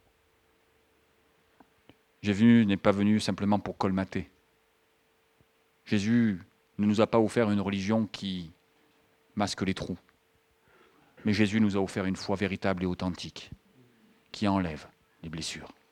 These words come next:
qui enlève les péchés, qui enlève les fautes, et qui manifeste la grâce de Dieu.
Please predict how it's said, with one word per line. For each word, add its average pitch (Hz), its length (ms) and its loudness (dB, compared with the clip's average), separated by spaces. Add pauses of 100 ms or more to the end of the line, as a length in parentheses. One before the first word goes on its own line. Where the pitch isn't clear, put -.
(680)
qui - 180 2
enlève 104 340 4
les 82 80 -10
péchés, - 400 -10 (580)
qui - 160 2
enlève 101 400 4
les 76 100 -10
fautes, - 380 -14 (500)
et 104 60 -6
qui - 160 -2
manifeste 95 540 2
la 80 100 -6
grâce - 300 -10
de - 100 -14
Dieu. - 180 -10